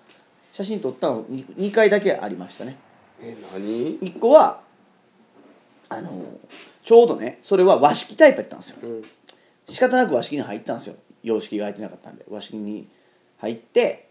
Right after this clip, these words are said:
Speaker 1: こう、かがむじゃないですか。かがんで、ふーって言って、パッて目の前を見たんですよね、壁をね。たら、「後ろを見て」って書いてあるねん。
Speaker 2: うん。
Speaker 1: しかも、そこそこちっちゃい字で。
Speaker 2: おー。
Speaker 1: 「よく見つけましたね」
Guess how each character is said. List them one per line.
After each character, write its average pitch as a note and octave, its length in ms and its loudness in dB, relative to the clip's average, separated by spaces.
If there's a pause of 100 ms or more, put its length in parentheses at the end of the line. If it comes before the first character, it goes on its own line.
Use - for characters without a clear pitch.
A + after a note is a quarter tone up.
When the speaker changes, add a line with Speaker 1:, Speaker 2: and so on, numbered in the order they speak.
(140)
Speaker 1:
こ - 260 -14
う、 - 40 -20
か D3 120 -2
が D3 100 4
む C#3 120 -2
じ A2+ 60 -6
ゃ E2 40 -8
な - 60 -16
い - 20 -20
で - 60 -20
す - 80 -20
か。 - 100 -20 (260)
か F2 120 -8
が F3+ 120 -4
ん A2 160 -8
で、 B2 320 -4 (500)
ふ G#3+ 80 -4
ー D#3+ 300 4
っ - 20 -16
て - 60 -18 (120)
言 A2+ 100 -8
っ - 20 -20
て、 - 120 -16
パ - 260 -4
ッ G4+ 40 -6
て D3+ 220 -6
目 C3 100 0
の D3+ 120 2
前 G2+ 340 -6
を - 140 -18
見 G#2 120 -12
た E2+ 140 -8
ん B1 80 -18
で - 80 -20
す - 60 -20
よ G2+ 80 -12
ね、 G#3 100 -10
壁 F2 260 -10
を F2 80 -12
ね。 C3+ 140 -16 (460)
た A#2+ 100 0
ら、 A2 300 2 (320)
「後 B3 280 -2
ろ F3 60 4
を C#3 40 0
見 F3 120 -4
て」 D#3+ 140 -4
っ - 20 -10 (240)
て - 100 -20
書 F#2+ 80 -16
い - 60 -12
て - 80 -18
あ F2+ 40 -18
る - 60 -20
ね - 60 -20 (280)
ん。 - 40 -16
Speaker 2:
う - 40 -16
ん。 A2 60 -20 (340)
Speaker 1:
し - 100 -12
か - 60 -4
も、 B2+ 120 -6
そ - 220 -12
こ C#4+ 100 -2
そ G3+ 80 -4
こ A#2+ 140 -6
ち - 180 -8
っ - 40 -14
ち F#3 100 0
ゃ C3 40 2
い A2 60 -4
字 F#2+ 120 -14
で。 - 180 -14 (120)
Speaker 2:
お A#2+ 40 -8
ー。 G2+ 680 -6 (240)
Speaker 1:
「よ C4+ 60 -2
く C4 100 -6
見 F#3+ 140 -2
つ - 80 -20
け A3 140 -6
ま A3 100 -4
し G#3+ 80 -10
た E3 100 -10
ね」 E3+ 220 -12